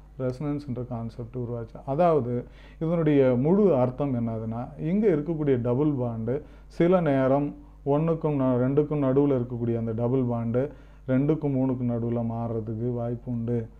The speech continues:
இது ரெண்டுக்கும் மூணுக்கும் இருக்க நடுவுல இருக்க bond திரும்ப ஒண்ணுக்கும் ரெண்டுக்கும் நடுவுல மாறுது.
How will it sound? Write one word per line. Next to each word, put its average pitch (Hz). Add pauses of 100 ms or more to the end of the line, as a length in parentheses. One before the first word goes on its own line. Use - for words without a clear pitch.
(360)
இது 175
ரெண்டுக்கும் 175
மூணுக்கும் 156
இருக்க 135
நடுவுல 123
இருக்க 117
bond 117
திரும்ப 165
ஒண்ணுக்கும் 143
ரெண்டுக்கும் 120
நடுவுல 117 (180)
மாறுது. 117